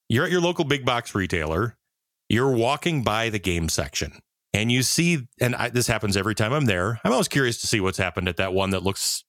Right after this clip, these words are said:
curiously like a bullseye, being that they've started to carry games and a bunch of exclusive games. And you go there and you see some people huddled in front of the game section. Are they huddled in front of the Target exclusive version of Captain Sonar? No, no, they are not. They're huddled in front of the copies of Factor Crap,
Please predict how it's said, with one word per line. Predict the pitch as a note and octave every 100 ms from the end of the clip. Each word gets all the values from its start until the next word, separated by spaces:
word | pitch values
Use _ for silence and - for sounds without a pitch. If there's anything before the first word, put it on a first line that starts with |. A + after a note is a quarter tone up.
| -
curiously | D3 C#3+ B2+ A#2
like | G2+ F#2+
a |
bullseye, | F2+ F#2 E2 D2+ C#2+ D#2+ -
being | A2
that | G#2+
they've | G#2 G#2+
started | G2+ - F2+ F#2+
to | A2
carry | - A#2 A#2+
games | A2+ D3 D#3+
and | B2+
a |
bunch | A#2+ C#3
of | C#3+
exclusive | B2+ - G#3 B3 G2+
games. | E2+ D#2+ D2 F2+ - _ _ -
And | D#3
you | F#3+
go | F#3+ A#3
there | F3 A2
and | A#2
you |
see | C3+ A3+
some | A3+ A#3
people | D#3+ C3 B2
huddled | G#2 - F#3 F3+ D3+
in | C3
front | B2+
of | A#2
the | G#2
game | G2+ F#2
section. | - D#2 - D2 D2+ - _ _ _
Are | - A2+
they | C3
huddled | C3 D3 D#3 C#3+
in | C3+
front | C#3 C#3
of |
the | B2+
Target | A#2+ B2 B2+ C3+
exclusive | A#2 - C3 B2+ C3
version | B2 B2 B2+
of | A#2+ -
Captain | C3+ - C3
Sonar? | - C3+ C3+ C#3+ D3+ - _ -
No, | F#2 G#2 B2 B2+ -
no, | G2+ A#2+
they | B2
are | B2+
not. | C3+ C#3+ A2+ - _ _ _ -
They're | G#2+ E3
huddled | C#3+ F3 D3+
in | B2+
front | A#2 B2
of | A2+
the |
copies | G#2+ A2+ A#2 A#2+ G2+
of | E2+
Factor | - G2+ F#2 - F#2+
Crap, | - F2 F#2+ -